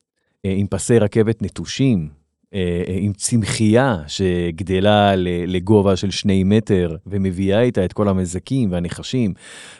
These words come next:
ועכשיו תחשבי שהמפגע הזה נמצא כל כך, כל כך קרוב לבתים. לקחנו מקום שהוא היה באמת נזק לירושלים,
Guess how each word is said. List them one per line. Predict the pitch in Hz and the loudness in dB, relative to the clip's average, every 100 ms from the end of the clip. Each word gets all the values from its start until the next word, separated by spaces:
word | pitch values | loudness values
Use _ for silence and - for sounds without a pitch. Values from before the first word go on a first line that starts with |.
| - | -8
ועכשיו | 92 120 | -2 -2
תחשבי | 120 - 95 113 117 | -2 -2 0 2 2
שהמפגע | - 87 90 85 87 123 | 0 -2 -4 -6 0 2
הזה | 143 113 92 85 82 | 4 2 0 -4 -4
נמצא | 92 87 - 110 - | -6 -4 -2 -4 -4
כל | - 87 - | -6 -6 -6
כך, | - 143 - | -6 -6 -6
כל | - 87 | -10 -10
כך | - 92 | -8 -10
קרוב | - 80 85 | -8 -6 -6
לבתים. | 82 78 76 69 62 _ _ _ _ _ _ _ _ _ _ _ _ _ | -6 -10 -12 -16 -20 _ _ _ _ _ _ _ _ _ _ _ _ _
לקחנו | 90 156 147 - 101 | -6 0 0 0 -2
מקום | 90 - 120 95 85 | -2 0 2 2 -4
שהוא | - 90 107 113 95 85 | -6 0 4 4 2 0
היה | 95 95 85 80 - _ _ _ _ | -2 0 -2 -6 -14 _ _ _ _
באמת | 98 127 - | -4 -4 -2
נזק | 110 110 104 | -2 0 -2
לירושלים, | 90 85 82 87 82 78 78 | -4 -4 -6 -6 -6 -6 -10